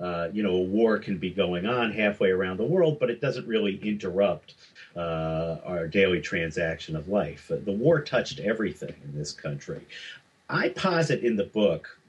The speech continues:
my belief about why Americans have forgotten World War One. It goes back to that figure I gave you of a hundred and seventeen thousand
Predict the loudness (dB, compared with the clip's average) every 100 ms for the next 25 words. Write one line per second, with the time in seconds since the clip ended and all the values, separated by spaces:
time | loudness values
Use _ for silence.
0 | _ _ _ _ _ -20 -4 0 2 2
1 | 2 -2 -4 -8 -12 -6 -4 -2 -2 -2
2 | 0 0 -2 -4 -14 -20 -12 -4 0 2
3 | 2 0 -2 0 0 0 -2 0 -2 -2
4 | -2 -2 -2 -2 0 0 0 0 -2 -8
5 | -12 -16 -20 -20 _ _ -2 0 4 4
6 | 4 2 2 2 4 4 2 -2 0 0
7 | 0 -2 -6 -4 -4 -2 -2 -2 -2 -2
8 | -6 -2 -2 -2 -6 -8 -6 -6 -4 -2
9 | -2 -4 -6